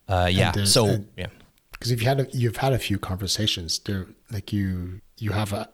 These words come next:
Speaker 2: you have no problem already that you could describe in their language.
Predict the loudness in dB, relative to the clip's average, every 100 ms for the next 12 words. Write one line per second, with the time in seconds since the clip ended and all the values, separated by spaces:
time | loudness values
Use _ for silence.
0 | -8 -2 0 0 2 2 2 2 0 -2
1 | 0 0 0 0 2 2 0 -2 -6 -6
2 | -8 -12 _ -20 -4 -2 0 0 2 2
3 | 2 0 0 0 2 0 -2 -2 -2 -2
4 | -6 -8